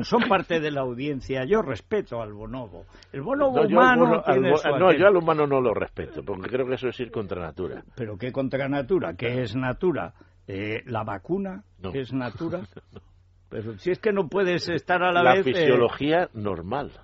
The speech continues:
Speaker 1: Pero la fisiología normal es morirte sin penicilina.
Speaker 2: Pero es, claro, y si tú lo haces con la fisiología normal, no
Speaker 1: No,
Speaker 2: tienes por qué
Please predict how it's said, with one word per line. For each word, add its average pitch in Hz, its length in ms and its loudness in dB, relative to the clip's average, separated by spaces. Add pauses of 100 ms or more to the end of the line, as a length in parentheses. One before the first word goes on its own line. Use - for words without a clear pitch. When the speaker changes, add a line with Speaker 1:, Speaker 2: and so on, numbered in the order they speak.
(160)
Speaker 1:
Pero 101 340 -10
la 98 280 -8
fisiología 98 640 -8
normal 117 480 0
es 165 160 0
morirte 127 600 0
sin 160 460 0
penicilina. 104 840 -2
Speaker 2:
Pero - 140 -20 (160)
es, - 60 -14
claro, - 440 -10 (380)
y - 180 -16
si 95 140 -14
tú 101 160 -8
lo 98 100 0
haces 107 320 -4
con 107 240 -6
la 104 60 -2
fisiología 113 760 0
normal, 127 640 2 (280)
no 131 120 -2
Speaker 1:
No, 123 60 -2
Speaker 2:
tienes 120 260 0
por 135 120 4
qué 147 60 4